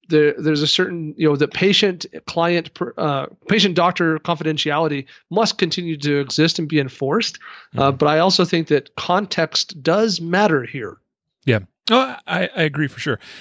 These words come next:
Speaker 2: Now, there's an interesting, we talked a little bit ago earlier in the episode about red flag laws, right? And there are some states that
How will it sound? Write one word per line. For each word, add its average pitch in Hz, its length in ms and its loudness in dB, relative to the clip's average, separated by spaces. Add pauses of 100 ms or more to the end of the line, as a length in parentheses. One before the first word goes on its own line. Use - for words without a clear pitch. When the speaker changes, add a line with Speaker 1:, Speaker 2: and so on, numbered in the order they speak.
(260)
Speaker 2:
Now, 190 120 4
there's 180 180 6
an 208 60 -6
interesting, 190 480 0 (600)
we 165 160 -2
talked 180 260 0
a 160 40 -4
little 165 160 0
bit 165 120 4
ago 123 200 4
earlier 139 260 4
in 143 80 0
the 135 80 0
episode 107 400 -2
about 104 240 -4
red 107 160 -4
flag 113 300 -4
laws, 113 440 -6 (340)
right? 110 280 0 (560)
And 123 480 0 (100)
there 135 240 2
are 117 60 2
some 135 260 -2
states - 760 -2 (520)
that 123 480 0